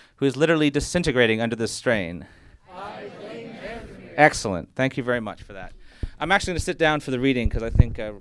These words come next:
Speaker 1: Rick here will be a little happier with me. Are you sure?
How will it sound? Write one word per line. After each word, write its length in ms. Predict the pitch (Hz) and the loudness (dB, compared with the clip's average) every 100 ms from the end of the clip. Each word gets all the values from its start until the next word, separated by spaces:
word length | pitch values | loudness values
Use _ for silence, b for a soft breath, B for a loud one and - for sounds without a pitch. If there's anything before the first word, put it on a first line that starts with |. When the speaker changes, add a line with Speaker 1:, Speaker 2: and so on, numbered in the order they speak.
| - 95 | -16 -14
Speaker 1:
Rick 300 | 104 117 117 | -8 -6 -6
here 180 | 123 107 | -10 -10
will 100 | 104 | -10
be 120 | 101 | -12
a 60 | 101 | -16
little 160 | 101 98 | -16 -14
happier 340 | 107 98 - | -12 -10 -10
with 180 | - 98 | -10 -12
me. 180 | - - - - - - - _ _ - | -16 -18 -18 -20 -20 -20 -20 _ _ -20
Are 100 | 120 | -20
you 60 | |
sure? 200 | - 175 | -20 -20